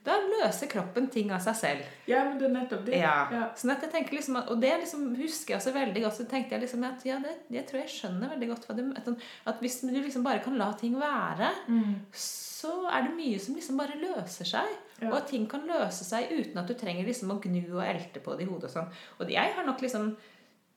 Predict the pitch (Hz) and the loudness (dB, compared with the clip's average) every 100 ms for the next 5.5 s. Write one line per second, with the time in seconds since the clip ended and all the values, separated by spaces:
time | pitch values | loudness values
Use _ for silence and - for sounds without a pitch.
0 | _ _ _ - 214 175 170 - - - | _ _ _ -8 -4 -2 -2 -6 -10 -6
1 | - 214 208 180 180 175 175 160 160 165 | 0 0 0 0 -2 -2 0 2 2 0
2 | - - _ _ - - - 180 170 160 | -8 -20 _ _ -20 -18 -6 -2 0 -2
3 | 156 156 165 185 175 160 143 - 165 160 | -4 -6 -2 -2 -2 -4 -6 -4 -4 -4
4 | - 156 151 147 139 135 139 143 143 - | -4 -6 -6 -6 -6 -6 -8 -6 -4 -4
5 | - 151 139 139 143 | -6 -6 -6 -6 -8